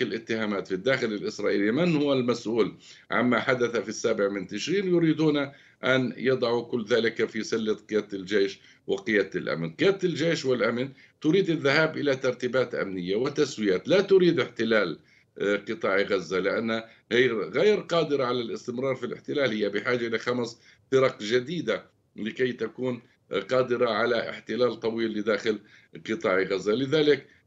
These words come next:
ت-، كانت تضغط باتجاه الذهاب إلى صفقة لتبادل الأسرى ولم تنجح في هذا الضغط، فدخلت الآن في معركة في، آه، آه، آه، جبهة الشمال، وهذه المعركة تحت عنوان أنه ممكن إضعاف حزب الله وممكن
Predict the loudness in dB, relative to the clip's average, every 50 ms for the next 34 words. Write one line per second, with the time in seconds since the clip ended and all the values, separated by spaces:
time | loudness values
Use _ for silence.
0 | _ _ 0 2 2 4 2 2 2 0 -2 0 0 -2 0 0 -2 -2 -4 -4
1 | -8 -10 -10 -10 -6 -2 -2 0 0 0 0 0 0 0 0 0 -2 -2 -2 -2
2 | -2 -4 -6 -4 -2 -4 -2 -2 -2 -2 -2 0 0 -2 -2 -2 -6 -6 -6 -6
3 | -6 -6 -4 -4 -2 0 4 4 4 4 4 2 2 2 2 2 2 0 0 0
4 | -2 -8 -20 -20 -20 _ _ _ 2 2 4 4 4 2 0 0 -2 -2 -4 -4
5 | -2 -4 -4 -2 -2 0 2 2 2 2 2 2 0 0 -2 -2 -2 0 0 0
6 | -2 -2 -4 -4 -2 -2 -2 0 -2 -2 -2 -4 -6 -8 -8 -14 _ _ _ _
7 | _ -2 2 2 2 2 2 0 0 0 0 2 2 2 2 0 0 -2 -2 -2
8 | -2 -2 -2 -4 -4 -4 -2 -2 0 0 0 -2 -2 -2 -6 -6 -2 -2 -2 -2
9 | -2 -4 -4 -6 -6 -12 -20 -20 _ _ 0 2 4 4 4 4 2 2 0 0
10 | 0 0 0 0 0 0 0 -2 -2 -2 -4 -10 _ _ _ _ _ _ 0 0
11 | 0 0 0 0 0 0 0 0 0 0 -2 -2 -2 -2 -2 -2 -2 0 -2 -2
12 | -4 -4 -6 -6 -6 -6 -6 -4 -2 -2 -2 -2 -2 -4 -4 -4 -4 -2 -2 -2
13 | -2 0 2 2 4 4 4 4 2 0 -2 0 0 0 -2